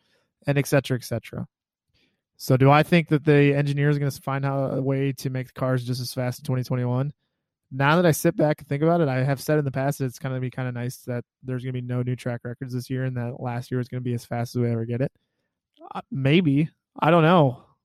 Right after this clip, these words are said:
I mean, engineers are super crafty with what they do, and they're, like, the act-, uh, the,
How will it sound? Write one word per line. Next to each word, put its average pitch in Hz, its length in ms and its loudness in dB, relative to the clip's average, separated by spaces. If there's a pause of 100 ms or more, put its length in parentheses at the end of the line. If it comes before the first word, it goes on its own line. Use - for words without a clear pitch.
(180)
I 151 120 2
mean, 156 200 4
engineers 170 600 0
are 139 40 2
super 151 340 -4
crafty 143 440 -2
with 127 160 -2
what 131 140 0
they 127 100 -2
do, 139 340 2
and 127 220 -4 (720)
they're, 135 720 2
like, 131 340 -6
the 127 80 -4
act-, 131 280 -4
uh, 135 220 0
the, 123 440 0